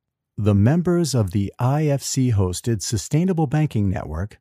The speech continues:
have advanced policies to promote sustainable financial practices in their countries.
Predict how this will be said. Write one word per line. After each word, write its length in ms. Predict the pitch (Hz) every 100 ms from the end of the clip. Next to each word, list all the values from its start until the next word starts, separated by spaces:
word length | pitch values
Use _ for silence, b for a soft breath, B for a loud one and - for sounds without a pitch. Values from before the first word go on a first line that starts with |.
| _ B B
have 180 | - 117
advanced 580 | 110 90 127 185 - -
policies 680 | - 196 135 - 65 73 -
to 120 | -
promote 400 | - 139 160 165
sustainable 720 | - 120 - 147 175 175 170
financial 560 | - 117 113 170 - 104
practices 720 | 147 185 - 78 - 78 -
in 200 | 160 190
their 140 | 160 151
countries. 600 | - 175 - 76 -